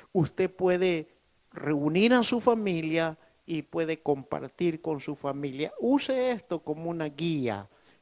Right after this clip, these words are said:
eh, eh, con amigos, querido hermano, con vecinos cercanos,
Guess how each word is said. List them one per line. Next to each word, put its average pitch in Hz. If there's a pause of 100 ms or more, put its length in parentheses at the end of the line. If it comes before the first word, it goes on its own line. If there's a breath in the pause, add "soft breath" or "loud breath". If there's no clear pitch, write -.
eh, 165
eh, 160
con 160
amigos, 151
querido 139
hermano, 131
con 147
vecinos 143 (240 soft breath)
cercanos, 165